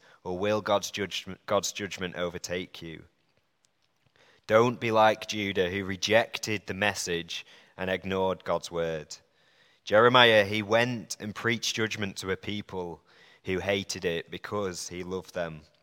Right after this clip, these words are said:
He longed for them to turn to God and be saved. That's why he warned them with this offensive message. I wonder tonight, as Christians, do we believe this Bible? Do we believe this book?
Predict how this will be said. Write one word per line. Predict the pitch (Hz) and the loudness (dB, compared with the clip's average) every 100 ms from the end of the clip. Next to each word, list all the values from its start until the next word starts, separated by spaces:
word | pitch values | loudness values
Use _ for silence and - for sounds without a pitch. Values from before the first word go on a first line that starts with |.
| _ _ _ _ _ _ _ - - _ - _ | _ _ _ _ _ _ _ -20 -20 _ -20 _
He | - 98 | -8 0
longed | 104 113 120 117 | 4 6 4 -2
for | - 104 | -2 2
them | 101 92 | 2 2
to | 98 | -8
turn | - 107 110 113 | -4 0 0 -2
to | - | -2
God | - 95 | 2 4
and | 90 | 2
be | 85 | -4
saved. | 87 - 85 87 85 | -6 -2 -2 -2 -2
That's | 104 - | -2 0
why | 123 117 | 2 4
he | 113 | 4
warned | 101 107 110 107 | 2 2 2 0
them | 98 92 | -2 -4
with | 87 | -6
this | 92 - | -8 -8
offensive | - 92 87 - 80 | -4 -4 -4 -10 -8
message. | 85 - 82 78 - - - _ _ _ - _ _ _ _ _ _ _ _ | -8 -8 -12 -14 -16 -18 -20 _ _ _ -20 _ _ _ _ _ _ _ _
I | 98 | 0
wonder | 110 120 | 2 2
tonight, | 123 107 107 113 98 | 0 2 6 6 6
as | 98 | 0
Christians, | - 113 107 - 98 90 85 - - - _ _ _ - | -2 -2 -2 -4 -6 -6 -8 -10 -12 -14 _ _ _ -6
do | 110 | 0
we | 123 120 | 0 0
believe | 117 107 113 110 101 - - - _ - | -2 -2 -2 -2 -6 -10 -18 -20 _ -12
this | 98 - | -10 -4
Bible? | 90 90 90 87 | 0 0 0 -4
Do | 87 | -4
we | 104 | -4
believe | 104 110 104 110 110 | -2 -2 0 -2 -4
this | - 98 | -6 -8
book? | - 95 92 - - | -6 -4 -4 -4 -14